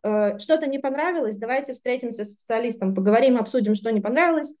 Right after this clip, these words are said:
какие пожелания, агрессия, комментарии и так далее, и все это уже обсудить при живом общении,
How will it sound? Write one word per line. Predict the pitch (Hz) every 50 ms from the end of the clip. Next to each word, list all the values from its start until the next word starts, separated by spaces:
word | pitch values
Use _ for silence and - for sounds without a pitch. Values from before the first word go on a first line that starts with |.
| _ _ _ _ -
какие | 226 214 226 247 226
пожелания, | - 220 202 240 269 320 330 311 269 240 214
агрессия, | 202 202 269 302 285 269 - - 202 202
комментарии | 202 220 214 220 226 233 233 214 202 202 196
и | 196
так | 208 202
далее, | 208 277 339 349 302 233 190 -
и | - 233
все | - - - 285 302
это | 320 277 - 240
уже | 226 208 226
обсудить | 233 233 220 220 - 247 208 214 247 240 220 -
при | - 233 233 240 226 220
живом | 208 196 226 226 240 220 196 190
общении, | 190 190 - 330 359 392 370 339 285 247 233 240